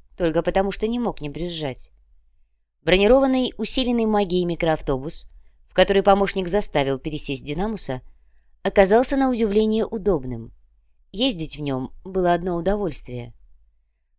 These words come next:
Нанятый в Ордене боевой маг, навы служить телохранителями отказывались категорически – внушал спокойствие одним только видом. Андрей Девис происходил из ложи драконов, и росту в нем было почти семь футов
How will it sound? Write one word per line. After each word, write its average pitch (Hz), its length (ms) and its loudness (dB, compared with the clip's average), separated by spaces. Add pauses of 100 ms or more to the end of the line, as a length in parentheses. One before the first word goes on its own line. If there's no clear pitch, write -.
Нанятый 262 420 2
в 233 60 2
Ордене 220 380 6
боевой 175 360 6
маг, 151 420 -2 (280)
навы 147 320 0
служить 143 320 -6
телохранителями 147 960 0
отказывались 143 600 -4
категорически – 151 840 -2 (520)
внушал 214 440 0
спокойствие 214 680 0
одним 175 500 -2
только 175 300 -4
видом. 120 420 -8 (600)
Андрей 262 400 4
Девис 233 580 -2 (440)
происходил 208 540 4
из 196 100 0
ложи 220 240 4
драконов, 190 680 0 (280)
и 160 100 6
росту 180 320 4
в 196 60 0
нем 160 200 -2
было 151 180 4
почти 156 360 2
семь 170 260 -2
футов - 460 -8